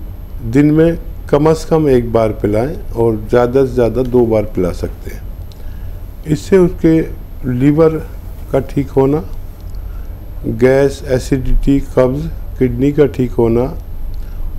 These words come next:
उसकी जो क्रिएटिनिन बढ़ जाती, किडनी की गंदगी जो बढ़ जाती है, जिसकी वजह से हमें डायलिसिस कराना पड़ता है, ये उसको कम कर देती है, अ,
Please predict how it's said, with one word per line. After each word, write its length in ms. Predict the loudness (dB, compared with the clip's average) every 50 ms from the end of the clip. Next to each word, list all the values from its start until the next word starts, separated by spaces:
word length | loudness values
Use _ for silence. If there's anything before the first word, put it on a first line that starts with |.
| -2 0
उसकी 540 | -2 -2 -2 -2 0 2 2 2 0 -2 -4 -8 -10 -12 -12 -12 -12 -10 -10 -10 -10 -10 -10 -10 -10 -10 -6
जो 160 | -2 -2 -2
क्रिएटिनिन 720 | 0 2 4 4 4 4 2 2 4 4 4 4 4 4
बढ़ 140 | 4 2 4
जाती, 360 | 4 4 2 2 2 0 -2
किडनी 400 | -2 0 -2 -2 0 0 0 0
की 520 | 0 0 -2 -2 0 0 -2 -4 -6 0 2
गंदगी 480 | 4 4 4 4 2 2 2 2 2
जो 120 | 2 2 4
बढ़ 180 | 4 2 2
जाती 400 | 4 2 2 2 2 0 0 2
है, 100 | 2 2
जिसकी 340 | 0 -2 -4 -4 -4 -2 -2
वजह 300 | 0 2 2 4 2 4
से 200 | 4 2 2 2
हमें 320 | 2 2 2 2 2 0 -2 -6 -10 -10 -10 -8 -8 -10 -10 -10 -10 -10 -10 -10 -10 -10 -10 -8 0
डायलिसिस 640 | 2 4 6 6 6 6 4 4 4 2 0 0
कराना 340 | 0 2 2 4 4 4 2
पड़ता 500 | 0 -2 -4 -4 -4 -2 0 0 0 0
है, 80 | -2 -6 -10 -12 -12 -12 -10 -10 -10 -10 -10 -8 -6
ये 320 | -2 0 0 0 0 -2 -4 -10 -12 -12 -12 -12 -10 -10 -4 -2
उसको 960 | 0 0 -2 -4 -8 -10 -10 -10 -10 -10 -10 -10 -10 -8 -8 -8 -4 -2 -2 -2
कम 280 | 0 2 2 2 2
कर 180 | 0 0 0 0
देती 420 | 0 -2 -4 -4 -4 -4 -2 -2
है, 80 | -2 -2
अ, 80 | -6